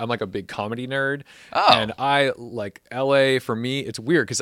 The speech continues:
Speaker 1: all I'm doing out here, right? We're going out, we're going to car shows, we're going to Cars and Coffee, we're going to P C L A and all this stuff. But, like,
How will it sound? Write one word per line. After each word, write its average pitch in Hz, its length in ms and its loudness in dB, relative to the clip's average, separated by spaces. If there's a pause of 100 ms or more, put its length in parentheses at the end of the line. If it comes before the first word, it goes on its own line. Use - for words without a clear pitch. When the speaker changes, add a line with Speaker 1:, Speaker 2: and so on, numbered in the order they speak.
Speaker 1:
all 156 180 4
I'm 139 100 0
doing 135 240 2
out 101 100 -6
here, 90 240 -6
right? 98 180 -6
We're 101 100 -8
going 104 220 -2
out, 95 120 -8
we're 98 80 -8
going 92 160 -8
to 90 80 -14
car 90 200 -10
shows, 90 280 -10
we're 92 80 -14
going 90 100 -14
to 85 60 -16
Cars 95 200 -12
and 101 80 -12
Coffee, 85 380 -14
we're 87 140 -16
going 90 240 -12
to 80 480 -16 (180)
P 107 240 -10
C 101 180 -4
L 95 160 -6
A 90 220 -8
and 90 80 -10
all 92 80 -10
this - 140 -10
stuff. - 240 -2
But, 107 100 -12
like, 95 160 -10